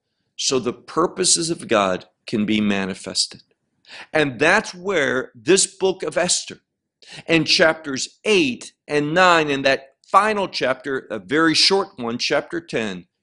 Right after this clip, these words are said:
is going. We're going to learn things about the outcome of God's judgment that should excite you and show that God's judgment brings about the fulfillment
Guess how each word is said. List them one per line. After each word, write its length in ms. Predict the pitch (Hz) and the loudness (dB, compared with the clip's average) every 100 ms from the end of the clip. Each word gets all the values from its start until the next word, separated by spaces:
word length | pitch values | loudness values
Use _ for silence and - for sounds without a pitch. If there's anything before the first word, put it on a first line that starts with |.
| _ _ _ | _ _ _
is 220 | 127 117 | -2 -2
going. 380 | - 120 101 - _ _ _ - - | -2 -4 -4 -10 _ _ _ -20 0
We're 160 | 160 185 | 4 6
going 360 | 143 190 240 | 6 6 6
to 100 | 226 | 2
learn 340 | 214 208 254 240 | 2 4 2 0
things 340 | 214 185 180 | -2 -2 -2
about 300 | 160 156 156 | 0 2 2
the 160 | 180 170 - | -2 -6 0
outcome 500 | 214 220 - 160 143 | 0 0 -4 -4 -4
of 200 | 104 - | -4 2
God's 380 | 160 202 190 | 4 4 2
judgment 580 | - 202 190 - 120 113 _ _ _ | -4 -2 -2 -4 -6 -8 _ _ _
that 160 | 113 113 | -10 -6
should 360 | - 147 131 - | -4 -2 -4 -6
excite 680 | 110 - - 170 180 - - | -8 -4 -4 -4 -4 -4 -4
you 80 | - _ _ _ _ _ _ - 147 | -6 _ _ _ _ _ _ -16 0
and 200 | 175 160 | 2 4
show 400 | - - 196 202 | 4 4 6 6
that 280 | 190 147 - _ 117 - | 6 4 2 _ -10 0
God's 560 | 165 185 202 202 196 - | 2 2 0 -2 -4 -12
judgment 720 | 139 123 175 175 - 196 - - _ _ _ _ _ _ _ _ _ | -10 0 2 0 -2 -12 -20 -20 _ _ _ _ _ _ _ _ _
brings 400 | 117 131 147 127 | -6 -4 -2 -6
about 400 | 135 123 104 - | -4 -4 -4 -8
the 80 | 101 | -14
fulfillment 800 | - 113 - 156 160 113 90 | -10 -12 -8 -2 -2 -2 -10